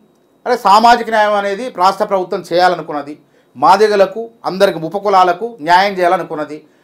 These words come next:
కాబట్టి ఆపినాం. తప్పేం కాదు కదా. ఏ-, ఇప్పుడు తీర్పు, ఎప్పుడో నోటిఫికేషన్కి ఇప్పుడు తీర్పు వస్తే ఇప్పుడు అమలు చేయటం అనేది సాధ్యమవుతుందా? సాధ్యం కాదు. వాళ్ళ వాదనలో పసలేదు. సరే, ఒకవేళ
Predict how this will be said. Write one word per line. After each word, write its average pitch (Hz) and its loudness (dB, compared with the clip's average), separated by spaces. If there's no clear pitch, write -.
కాబట్టి 285 4
ఆపినాం. 269 4
తప్పేం 294 6
కాదు 277 6
కదా. 240 2
ఏ-, 180 2
ఇప్పుడు 262 -6
తీర్పు, 285 -2
ఎప్పుడో 254 4
నోటిఫికేషన్కి 247 2
ఇప్పుడు 240 -8
తీర్పు 226 -6
వస్తే 208 -4
ఇప్పుడు 240 0
అమలు 269 2
చేయటం 262 2
అనేది 254 -6
సాధ్యమవుతుందా? 202 4
సాధ్యం 220 4
కాదు. 180 4
వాళ్ళ 208 2
వాదనలో 208 4
పసలేదు. 180 0
సరే, 202 4
ఒకవేళ 165 4